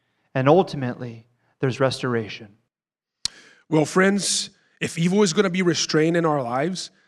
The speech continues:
Speaker 2: and we're gonna see the best version of ourselves come forth, we have to be open to reproach. In this passage,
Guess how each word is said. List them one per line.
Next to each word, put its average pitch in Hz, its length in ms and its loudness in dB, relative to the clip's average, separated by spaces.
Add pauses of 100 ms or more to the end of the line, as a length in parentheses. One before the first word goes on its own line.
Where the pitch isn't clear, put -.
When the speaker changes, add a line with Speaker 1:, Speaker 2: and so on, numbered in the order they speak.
(280)
Speaker 2:
and 147 100 2
we're 160 60 6
gonna 196 180 0
see 196 240 2
the 165 100 0
best 170 380 -2 (140)
version 175 400 2
of 147 100 -4
ourselves 156 580 0
come 139 220 -8
forth, 151 460 -2 (360)
we 151 180 0
have 156 520 0
to 160 100 -4
be 147 280 -8
open 143 500 -2 (300)
to 135 100 -4
reproach. 127 640 -6 (480)
In 190 120 2
this 214 180 4
passage, 160 760 -4